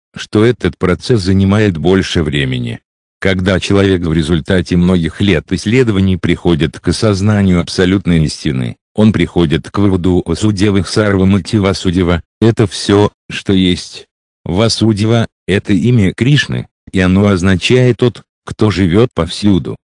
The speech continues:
Понимая, что Васудева является корнем всего, мам пропадьяти, он предается. Процесс капитуляции является конечной целью, либо человек делает это сразу,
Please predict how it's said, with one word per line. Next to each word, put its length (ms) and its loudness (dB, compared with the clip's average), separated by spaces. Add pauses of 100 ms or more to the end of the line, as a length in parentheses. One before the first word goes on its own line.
(260)
Понимая, 600 2 (200)
что 280 -2
Васудева 480 0
является 640 -2
корнем 480 2
всего, 460 2 (200)
мам 280 2
пропадьяти, 920 -2 (160)
он 160 2
предается. 840 -2 (400)
Процесс 540 -2
капитуляции 840 0
является 680 0
конечной 680 0
целью, 480 0 (200)
либо 360 2
человек 500 0
делает 440 2
это 200 0
сразу, 600 0